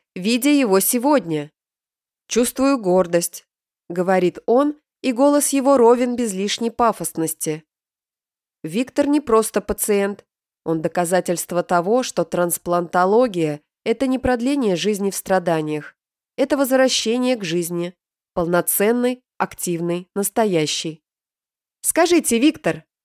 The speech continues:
продолжает ведущий, не давая паузе затянуться, «ваши картины, они о чем? О чем человек с чужим сердцем хочет сказать миру?» Виктор смотрит прямо в камеру.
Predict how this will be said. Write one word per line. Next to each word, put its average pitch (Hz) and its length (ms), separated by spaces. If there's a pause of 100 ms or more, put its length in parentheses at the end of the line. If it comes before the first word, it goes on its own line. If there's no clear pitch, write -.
продолжает 180 640
ведущий, 185 600
не 156 120
давая 175 400
паузе 247 460
затянуться, 202 880 (560)
«ваши 285 340
картины, 294 680 (100)
они 240 240
о 311 100
чем? 214 460 (800)
О 277 120
чем 349 260
человек 269 520
с - 60
чужим 240 360
сердцем 285 480
хочет 277 400
сказать 233 460
миру?» 196 420 (1200)
Виктор 277 380
смотрит 262 540
прямо 220 320
в 240 100
камеру. 185 560